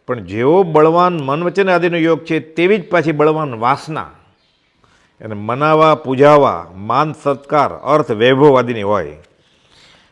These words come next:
મને માન મળે, હું પૂજાઓ, મારો સત્કાર થાય, વૈભવ બધું ભેગું કરે. પછી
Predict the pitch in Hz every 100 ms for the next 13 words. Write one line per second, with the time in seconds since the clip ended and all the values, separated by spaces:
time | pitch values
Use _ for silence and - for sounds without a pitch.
0 | - 113 123 117 131 139 113 87 73 71
1 | _ _ _ _ _ _ 113 120 143 143
2 | 147 95 78 - - _ _ _ _ _
3 | _ _ _ _ - 120 131 - 143 -
4 | 170 135 101 80 - _ _ _ _ _
5 | _ _ _ _ - 107 151 170 185 139
6 | 87 - 101 139 123 175 185 127 110 85
7 | 82 76